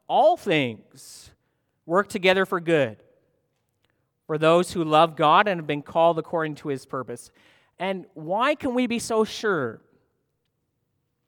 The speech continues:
Well, listen to the logic of Romans eight. If God did not spare his own son, but gave him up for us all, how will he not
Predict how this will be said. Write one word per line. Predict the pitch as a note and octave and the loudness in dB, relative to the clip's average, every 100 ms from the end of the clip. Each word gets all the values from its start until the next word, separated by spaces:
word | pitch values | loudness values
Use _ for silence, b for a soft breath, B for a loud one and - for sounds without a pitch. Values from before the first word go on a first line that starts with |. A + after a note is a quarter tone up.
| _ _ _ _ - | _ _ _ _ -4
Well, | F#3+ | 0
listen | A3+ C#4+ C#4+ | 2 0 -4
to | - | -4
the | A#3 G#3+ | 0 2
logic | F#3+ G3+ A#3+ C#4 B3 | 6 6 6 0 -2
of | F#3 | 2
Romans | - F#3 F#3+ E3 D3 | 2 4 0 -4 0
eight. | D3 D#3 A#3+ - - - _ _ _ _ _ _ _ - | 2 4 2 -4 -18 -18 _ _ _ _ _ _ _ -8
If | A3 D#4 D#4+ - F3 D3+ | -4 -4 -4 -12 -16 0
God | G3+ B3 E3+ D3+ F3+ A#3 C4 - _ _ _ _ _ _ _ C#3 | 6 8 10 10 8 4 -6 -12 _ _ _ _ _ _ _ -8
did | F#3 C4+ | -2 0
not | C4+ A#3+ B3 | 2 0 0
spare | - - A#3 A#3+ | -4 -2 0 2
his | A#3 G3 | 0 2
own | G#3 G#3 | 0 0
son, | - G#3 D3+ G#2+ - _ _ _ _ _ _ _ _ _ _ _ - | -4 -2 -2 -2 -10 _ _ _ _ _ _ _ _ _ _ _ 0
but | E3 F#3 | 0 2
gave | F#3+ A3 B3 | 4 4 4
him | A3+ | 4
up | G#3 A3+ | 4 2
for | A3 F#3+ | 0 0
us | F3 - | 0 2
all, | D#3 F3 | 2 2
how | - - C#4 E4+ | 0 4 6 6
will | C#4 A#3 | 4 2
he | - A3 | 0 -2
not | G3+ F#3 G3 | 2 2 2